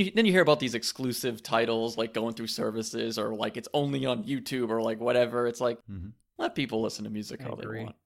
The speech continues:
Speaker 1: <laughs>
Speaker 2: Yeah, I, so I gotta talk about that. And just from a funny point of view, like, I,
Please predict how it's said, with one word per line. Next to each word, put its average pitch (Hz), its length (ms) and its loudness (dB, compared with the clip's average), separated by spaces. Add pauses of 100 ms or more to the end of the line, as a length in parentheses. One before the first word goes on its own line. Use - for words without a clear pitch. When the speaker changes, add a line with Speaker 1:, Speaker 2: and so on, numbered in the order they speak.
Speaker 1:
<laughs> 156 100 -4 (760)
Speaker 2:
Yeah, 92 220 -6
I, 110 240 -6
so 98 260 -4
I 101 120 -4
gotta 101 160 -2
talk 92 260 -6 (140)
about 90 280 -10
that. 87 200 -8
And 101 100 -4
just 107 160 -4
from 107 160 0
a 104 40 -2
funny 98 280 -6
point 98 280 -6
of 87 60 -10
view, 87 220 -8
like, 87 300 -10 (640)
I, - 100 -4